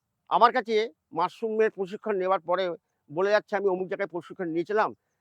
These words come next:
এই আপনার মতো করে এরকম কেউ প্রশিক্ষণ নেয়নি, আমি একদিন জানতে পারলাম, যে, "ওই ভদ্রলোকের কাছে যাও,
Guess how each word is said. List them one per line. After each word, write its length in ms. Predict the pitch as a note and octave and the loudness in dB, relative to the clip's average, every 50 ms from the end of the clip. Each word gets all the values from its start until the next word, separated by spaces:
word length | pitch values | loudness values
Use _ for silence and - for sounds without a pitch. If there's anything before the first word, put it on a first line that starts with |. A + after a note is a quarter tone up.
| _ _ | _ _
এই 120 | _ D3+ E3 | _ 0 0
আপনার 300 | D#3+ D3+ F#3+ G3+ G3 F#3+ | 0 0 2 0 -2 -2
মতো 200 | G3 F3+ D#3+ F#3+ | -2 -2 -4 -4
করে 180 | E3 G3 F3+ | -4 -2 -2
এরকম 260 | F3+ E3+ E3 D#3+ E3+ D3+ | -2 -2 -2 -4 -8 -6
কেউ 140 | - F3 | -8 -8
প্রশিক্ষণ 360 | D3+ C#3+ D#3+ C#3+ - C#3+ E3+ D#3+ | -6 -6 -10 -12 -10 -8 -6 -4
নেয়নি, 340 | D3 D3 D#3 E3+ F#3+ G3+ | 0 0 0 0 0 0
আমি 180 | F3+ C#3+ D3 D#3+ | 0 0 0 0
একদিন 280 | D#3 D3+ C#3+ C3+ D3+ C#3+ | -2 -2 -2 -6 -6 -4
জানতে 280 | - C#3 D#3+ C#3+ - | -2 -4 -2 -4 -4
পারলাম, 360 | E3 F#3+ F#3+ G3+ G#3 F#3 - B2 _ _ _ _ _ _ _ _ _ | -4 -2 0 2 0 0 -2 -6 _ _ _ _ _ _ _ _ _
যে, 220 | - B2+ D3 D#3 D3+ - | -8 -2 -2 0 0 2
"ওই 120 | F3+ G3 | 2 0
ভদ্রলোকের 440 | G#3 D#3+ E3+ F3 D#3+ F3+ F3+ F3+ F3+ | 2 2 -2 -4 -4 -6 -6 -6 -4
কাছে 200 | D#3+ F#3 D3+ F3+ | -6 -6 -8 -4
যাও, 200 | D#3 D#3+ D#3+ F3 | -2 0 0 0